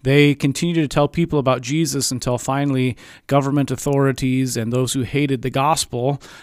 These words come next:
uh, put them to death for talking about Jesus. And it seems like that's not a very serious crime, and yet, uh, eleven of the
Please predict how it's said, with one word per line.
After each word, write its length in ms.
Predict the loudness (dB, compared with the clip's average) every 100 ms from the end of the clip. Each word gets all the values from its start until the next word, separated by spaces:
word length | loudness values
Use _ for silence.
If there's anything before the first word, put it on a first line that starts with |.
| -18
uh, 280 | -6 -2 -2
put 240 | 0 0 0
them 220 | -2 -2
to 100 | -2
death 340 | 0 0 -2
for 520 | -6 -6 -4 -2 -4 _ -6
talking 600 | -2 0 0 -2 -2 -4 -12 _ -12
about 300 | -2 -2 -2
Jesus. 480 | 0 0 -2 -4 -4
And 100 | -4
it 80 | -4
seems 240 | -4 -2
like 140 | -4
that's 240 | 0 -2 0
not 160 | 0
a 40 | 0
very 220 | 0 0
serious 400 | 0 -2 -2 -2
crime, 400 | -2 0 0 -2
and 100 | -4
yet, 240 | -4 -4 -10 -20 -20 -10
uh, 220 | -6 -4 -4
eleven 460 | 0 0 0 0
of 140 | -2 -2
the 340 | -2 0 -2